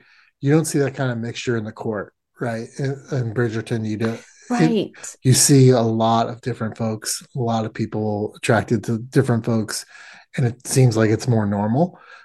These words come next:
Speaker 2: Yes.
Speaker 1: normalized than in
Speaker 2: Normal.
Speaker 1: the Queen
Speaker 2: Mm-hmm.
Speaker 1: Charlotte, where you definitely,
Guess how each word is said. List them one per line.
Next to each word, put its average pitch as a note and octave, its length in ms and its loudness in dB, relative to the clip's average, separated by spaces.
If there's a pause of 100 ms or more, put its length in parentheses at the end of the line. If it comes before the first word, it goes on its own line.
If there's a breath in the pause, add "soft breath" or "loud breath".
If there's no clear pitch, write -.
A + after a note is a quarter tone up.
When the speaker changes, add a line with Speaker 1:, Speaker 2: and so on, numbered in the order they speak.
(120 loud breath)
Speaker 2:
Yes. F3 340 4
Speaker 1:
normalized A#2 960 2
than B2 460 2
in A#3 60 2
Speaker 2:
Normal. A#2 320 2
Speaker 1:
the G#2+ 160 -8
Queen G#3 240 6
Speaker 2:
Mm-hmm. G#3 100 4
Speaker 1:
Charlotte, B2 420 4
where A2 540 -4 (240)
you C#3 180 2
definitely, A2+ 1000 -2